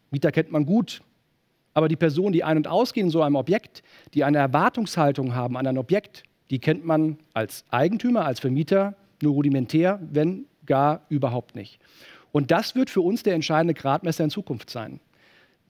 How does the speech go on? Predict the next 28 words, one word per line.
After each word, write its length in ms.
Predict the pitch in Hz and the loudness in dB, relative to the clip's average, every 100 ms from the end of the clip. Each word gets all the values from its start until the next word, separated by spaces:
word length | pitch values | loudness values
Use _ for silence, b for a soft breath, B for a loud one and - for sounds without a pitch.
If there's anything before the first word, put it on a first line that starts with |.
| - | -2
den 200 | 139 135 | 0 0
Gebäudenutzer 840 | - 123 147 175 160 185 - 233 208 | -2 0 2 2 2 0 0 0 2
in 80 | |
den 160 | 151 151 | 2 2
Mittelpunkt 500 | 196 226 - 185 170 | 0 -2 -2 -2 -2
des 100 | 165 | -6
Geschehens 440 | 165 - 147 131 - | -6 -2 0 0 -6
zu 80 | |
stellen 440 | - - 104 - - | -16 -12 -12 -12 -4
und 160 | 160 139 | -4 0
Produkte 400 | 170 208 - 214 | 0 0 -2 -4
zu 140 | - | 0
entwickeln, 640 | 180 139 175 - 226 269 269 _ | 0 2 0 2 0 0 -4 _
um 180 | 220 233 | 0 0
ihn 120 | 220 | 2
herum 440 | 170 156 160 214 247 b b - | 2 4 4 2 0 b b -2
und 160 | 151 | 0
Mehrwerte 400 | 139 151 147 139 | 2 4 2 -2
zu 120 | - | -8
schaffen. 440 | 127 113 - 117 113 _ - | -8 -8 -10 -16 -18 _ -6
Und 220 | 131 120 | -4 2
da 140 | 143 | 2
gibt 260 | 185 196 - | 4 0 -2
es 240 | 185 - - | -4 -4 -8
noch 140 | 135 - | -8 -6
einiges 420 | 127 131 120 - | -4 -2 -4 -8
zu 80 | 117 | -14
tun. 280 | - 107 | -14 -16